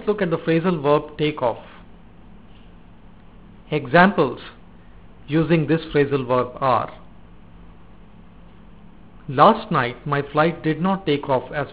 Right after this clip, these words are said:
per schedule. It was half an hour late." There was a snake in the plane.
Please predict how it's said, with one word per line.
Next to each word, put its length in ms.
per 160
schedule. 360
It 240
was 300
half 220
an 120
hour 160
late." 340
There 240
was 100
a 120
snake 340
in 140
the 220
plane. 280